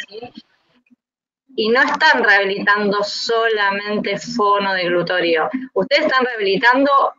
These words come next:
la funcionalidad de la vía aérea superior, porque hay un montón de, no solamente usamos la vía aérea superior para tragar y para hablar, sino para la ventilación. Y hay un montón de reflejos en ese sector que se generan con el flujo de aire.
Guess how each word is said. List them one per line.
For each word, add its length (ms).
la 160
funcionalidad 640
de 60
la 100
vía 180
aérea 240
superior, 720
porque 240
hay 140
un 160
montón 560
de, 420
no 400
solamente 560
usamos 340
la 100
vía 140
aérea 140
superior 460
para 160
tragar 560
y 120
para 200
hablar, 500
sino 480
para 180
la 160
ventilación. 840
Y 60
hay 100
un 80
montón 480
de 140
reflejos 640
en 100
ese 200
sector 560
que 120
se 160
generan 800
con 240
el 80
flujo 380
de 120
aire. 420